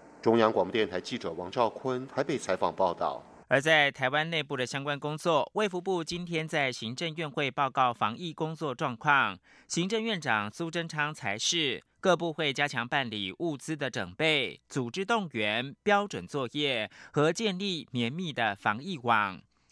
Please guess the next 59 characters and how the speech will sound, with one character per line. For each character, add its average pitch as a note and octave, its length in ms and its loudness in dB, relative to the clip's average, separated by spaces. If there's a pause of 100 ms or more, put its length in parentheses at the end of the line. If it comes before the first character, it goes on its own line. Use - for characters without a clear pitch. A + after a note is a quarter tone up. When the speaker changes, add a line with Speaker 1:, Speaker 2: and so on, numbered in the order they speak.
(180)
Speaker 2:
苏 A3+ 220 0
贞 G#3+ 160 0
昌 G3+ 240 4
要 G3 120 2
求 C3+ 220 -4
各 F3+ 140 -2
个 C#3+ 100 -4
部 D#3 160 -6
会 C#3+ 220 0
以 G#2+ 100 -8
及 A#2 240 -4
各 D#3 180 -2
地 D3+ 140 -6
方 D#3 180 -4
政 F#3 160 -4
府 A#2+ 140 -8
首 A2+ 180 -4
长 A2 320 0
做 D3 220 -2
好 G2+ 420 2 (200)
防 C3+ 340 6
疫 G3+ 320 -4
视 E3+ 260 -2
同 A2+ 300 -6
作 C#3 220 -2
战 C3 200 -2
的 G2+ 360 0
中 G3+ 280 -2
长 A2 320 -4
期 A#2 220 -8
准 F#2 240 -6
备， D3 420 2 (360)
每 G3 160 4
个 A#3 80 4
部 B3+ 180 0
门 F3 260 2
都 G3 120 0
要 G3+ 100 4
能 E3 160 -4
够 F3+ 160 0
守 G#2 220 -4
住 D#3 240 -4
自 E3+ 180 -6
己 A#2 160 -8
的 G#2+ 140 -8
阵 C#3 260 -4
地， D#3 380 -6 (220)
用 E3+ 300 4
正 F#3 240 -2
确 D3+ 200 -4
的 A#2 420 2
防 A#2+ 320 4
护 F#3 220 -4
措 D3+ 240 0
施 D#3 480 -2
凝 B2 280 -2
聚 E3 220 -6
人 F#2+ 240 -8
心， F3+ 480 -4